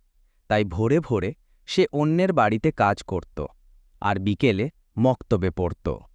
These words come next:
মলিন কাপড়, কম খাবার, তবুও তার চোখে ভরসা ছিল আল্লাহর প্রতি। এক জুমার দিনে ইমাম সাহেব খুতবায় বললেন, "যে এতিমের মাথায় স্নেহের হাত রাখে,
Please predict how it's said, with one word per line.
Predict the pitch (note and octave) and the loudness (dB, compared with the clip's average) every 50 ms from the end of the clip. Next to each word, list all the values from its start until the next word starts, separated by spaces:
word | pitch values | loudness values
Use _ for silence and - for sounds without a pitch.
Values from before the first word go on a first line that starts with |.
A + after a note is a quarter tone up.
| _ _ _ _ _ _ _ _ _ _ _ _ _ _ _ - | _ _ _ _ _ _ _ _ _ _ _ _ _ _ _ 0
মলিন | A2+ A#2 A#2 A2+ A2+ G#2+ G#2+ | 2 2 4 4 4 2 2
কাপড়, | G2+ - G2 F#2 - - G#2 G2+ G2+ G#2 G2+ - - _ _ _ _ _ | 2 2 0 0 0 0 0 0 0 0 -2 -6 -10 _ _ _ _ _
কম | A#2+ A2+ A2 G2+ G2+ - | 0 2 2 2 0 -2
খাবার, | - - F#2 E2 F#2+ F#2+ G2 G2 - - _ _ _ _ _ _ _ _ _ _ _ - | -2 -2 -2 0 0 0 -2 -2 -4 -8 _ _ _ _ _ _ _ _ _ _ _ -2
তবুও | A#2 A2+ A#2+ C#3 D#3 E3+ | 0 0 2 2 2 2
তার | - C#3 A2 G2+ | 2 2 0 0
চোখে | - - A2+ G2 - - A#2 | 0 0 -2 -2 0 0 0
ভরসা | F2 G2 G2 F#2+ G2 - - C#3+ D3 | 0 0 0 -2 -2 -2 -2 -2 -2
ছিল | - - A2+ F2+ D#2 C2 - - _ _ _ _ _ _ _ _ | 0 0 -2 -2 -2 -4 -8 -10 _ _ _ _ _ _ _ _
আল্লাহর | G2 G2 F#2+ F#2 F#2 F#2+ A2+ C3+ - | -2 -2 0 0 0 -2 -2 -4 -2
প্রতি। | - G2 F2 - - C#2+ C2 - - _ _ _ _ _ _ _ _ _ _ _ _ _ _ _ _ _ _ _ _ _ - _ _ | -2 -2 -2 -2 -4 -6 -6 -10 -14 _ _ _ _ _ _ _ _ _ _ _ _ _ _ _ _ _ _ _ _ _ -20 _ _
এক | - A#2+ C#3 C#3 | -2 -2 -2 -2
জুমার | A2+ - C#3+ D3 D#3 F3 G3 G3 | -2 0 0 2 2 2 2 0
দিনে | E3 D3+ C3 G#2 F2 E2 F2+ - - _ _ _ _ _ - | 2 2 2 2 0 -2 -6 -8 -12 _ _ _ _ _ 0
ইমাম | B2 B2 C#3 D#3 F#3 F#3 | 2 2 2 2 0 0
সাহেব | - - F#3 F#3 G3+ F3+ - | 0 0 0 0 0 -2 -4
খুতবায় | - - C#3+ B2+ A#2+ C3+ C#3+ D3+ | -6 -6 -4 -2 2 2 2 2
বললেন, | C3 A2 A#2+ B2+ B2 A2 F#2 F2 F2 - _ _ _ _ _ _ _ _ _ _ _ _ _ _ G2+ | 2 2 0 0 0 0 -2 -4 -6 -10 _ _ _ _ _ _ _ _ _ _ _ _ _ _ -6
"যে | F2 G#2 A2+ A#2 A#2+ A#2 | -2 0 0 2 2 2
এতিমের | G#2+ - C3 B2+ C#3 C#3 C3+ | 0 0 0 2 2 4 4
মাথায় | B2+ A#2 G#2+ - - C3 C3+ C#3+ | 2 2 0 0 0 -2 -2 -2
স্নেহের | - - - A2 G#2 A2 B2+ A2+ | -2 -2 -2 -2 0 0 0 -2
হাত | G#2+ G#2+ G2 G2 - - | -2 -2 -2 -2 -2 -2
রাখে, | C3+ D3+ - - - G#2+ - | -2 -2 -2 -4 -6 -6 -6